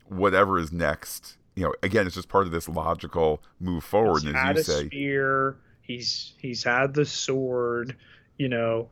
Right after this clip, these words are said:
Speaker 2: how about, like, some Beskar nunchucks?
Speaker 1: <laughs>
Speaker 2: Or, you know, like, let's get crazy. Some, I mean, the Whistling Birds are basically, like, throwing stars, I guess. But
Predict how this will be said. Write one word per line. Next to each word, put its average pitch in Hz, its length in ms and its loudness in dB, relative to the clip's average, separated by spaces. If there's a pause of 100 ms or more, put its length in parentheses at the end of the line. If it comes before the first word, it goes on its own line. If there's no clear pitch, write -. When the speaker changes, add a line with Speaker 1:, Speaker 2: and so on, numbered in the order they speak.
(120)
Speaker 2:
how - 140 0
about, 180 340 4
like, 151 240 2
some 123 320 -10
Beskar 135 540 0
nunchucks? - 920 -8 (260)
Speaker 1:
<laughs> 131 240 -4
Speaker 2:
Or, 120 200 -2 (340)
you 160 120 0
know, 127 340 2 (200)
like, 147 280 2
let's 185 180 4
get 233 220 2
crazy. 151 520 -2
Some, 127 340 -6 (680)
I 147 60 -2
mean, 139 220 0
the 139 60 2
Whistling 160 440 2
Birds 120 400 0
are 113 220 0 (160)
basically, 123 540 -2
like, 113 300 0 (180)
throwing 120 380 0
stars, 117 480 2
I 120 100 4
guess. 117 520 -2
But 120 220 2